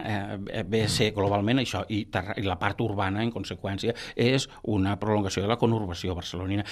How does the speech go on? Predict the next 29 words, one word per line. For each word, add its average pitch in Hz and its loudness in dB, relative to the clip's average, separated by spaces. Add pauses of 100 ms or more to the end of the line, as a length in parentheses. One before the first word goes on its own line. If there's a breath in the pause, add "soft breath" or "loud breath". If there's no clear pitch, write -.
(120)
I 127 4
aquí 156 4
pateix 101 0
la 104 -6
llengua, 98 -6
pateix 127 0
la 123 2
llengua, 123 2 (300 loud breath)
eh, 127 -2
diguem-ne, 123 4
per 123 4
aquell 135 4
anonimat 131 4 (320 loud breath)
dels 143 6
individus 120 2
que 135 0
hi 104 0
circulen. 95 0 (280 loud breath)
I, 117 2 (120)
eh, 117 -2
l'anonimat 117 4
fa 143 6 (280)
que, 123 0
eh, 120 -2
se 110 -2
substancien 120 0
aquelles 107 -2
pautes 120 4
de 123 2